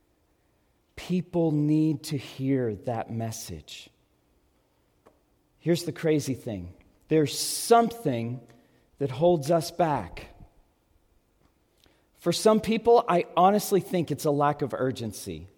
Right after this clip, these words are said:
I have felt it in my own life. I've struggled with it at times in my life. But the fact is,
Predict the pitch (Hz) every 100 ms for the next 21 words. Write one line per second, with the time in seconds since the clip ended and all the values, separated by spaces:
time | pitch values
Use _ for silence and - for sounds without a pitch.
0 | _ 170 202 185 170 - 175 170 170 147
1 | 135 95 147 165 165 170 202 - - -
2 | - - 131 - - - 175 190 196 170
3 | 185 185 202 208 - - - - - 170
4 | - - - 175 190 190 196 185 185 185
5 | 185 202 220 - - - - _ _ _
6 | _ _ _ _ _ _ _ _ _ _
7 | _ _ _ _ - 160 190 - 214 226
8 | 226 196 214 185 131 - -